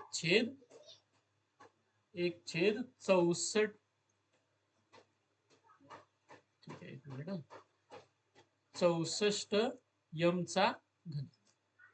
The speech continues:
बघा काय कंडिशन आहे, तर यम घन आणि दुस-, अं, यम घन अधिक एक छेद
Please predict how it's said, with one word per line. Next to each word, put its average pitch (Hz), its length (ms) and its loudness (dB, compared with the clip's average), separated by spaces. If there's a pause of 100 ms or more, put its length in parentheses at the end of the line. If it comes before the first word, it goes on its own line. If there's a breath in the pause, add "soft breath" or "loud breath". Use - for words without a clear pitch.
(1400)
बघा 185 240 2 (340)
काय 180 120 -4
कंडिशन 202 380 -2
आहे, 208 280 6 (520)
तर 185 100 4
यम 190 300 -2
घन 190 400 2 (180)
आणि 170 260 -2
दुस-, 170 480 -6
अं, 165 400 -2 (360)
यम 190 280 2
घन 196 200 4
अधिक 190 500 0
एक 180 280 -2
छेद 208 260 2